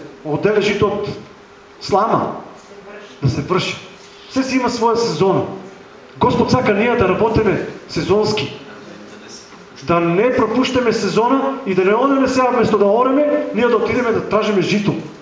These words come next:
Ке не направат будали. Господ ни дадел дух на здрав разум, на контрола, на себе владење. И Бог, кој ни рече да работиме сега, тоа ќе работиме,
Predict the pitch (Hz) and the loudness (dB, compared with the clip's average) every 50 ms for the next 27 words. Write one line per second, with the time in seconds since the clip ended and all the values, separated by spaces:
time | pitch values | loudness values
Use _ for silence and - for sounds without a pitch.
0 | - - - - - 196 180 175 165 156 - 185 214 214 208 196 180 147 151 170 | -20 -20 -8 -2 0 2 2 2 0 0 0 2 2 2 2 0 -2 -2 0 0
1 | 185 180 - - - - - - - - - - - - - - - - 165 160 | 0 0 0 -2 -6 -10 -14 -16 -18 -20 -20 -20 -20 -20 -20 -20 -20 -20 -20 -20
2 | 165 - - - - - - - - - - - - - - - - - - - | -20 -18 -18 -20 -20 -20 -20 -20 -20 -20 -20 -20 -20 -20 -20 -20 -20 -8 -2 0
3 | - - 214 214 233 220 - 208 196 190 190 214 214 - 214 202 202 - 226 202 | 0 2 2 0 0 0 2 2 2 4 4 4 2 2 0 -2 0 0 0 2
4 | 226 220 180 170 143 - 160 208 208 - 202 196 202 190 151 143 135 135 139 - | 2 2 2 2 4 4 4 2 4 4 4 4 4 4 4 2 2 0 -2 -6
5 | - - - 170 170 170 170 165 160 160 - 202 202 185 170 - 196 196 196 190 | -8 -6 0 0 2 4 4 4 4 4 4 4 4 4 4 2 2 0 0 -2
6 | - - 160 160 - - 196 208 208 202 202 196 196 196 202 196 185 170 147 - | -2 0 2 2 2 4 2 2 2 4 2 2 2 2 2 2 2 2 0 -2
7 | - - - - - 160 156 - 220 220 220 - 202 190 185 196 208 208 208 190 | -4 -8 -10 -8 -4 -2 0 2 2 2 4 4 4 4 4 4 2 2 2 2
8 | 185 175 165 180 202 208 208 190 175 160 - - 220 220 208 196 - 208 214 190 | 4 4 4 4 4 4 4 2 2 2 2 2 2 2 2 0 2 2 2 2
9 | - 220 202 196 208 214 220 226 226 240 240 233 233 | 2 2 2 4 2 2 2 2 2 2 2 0 -2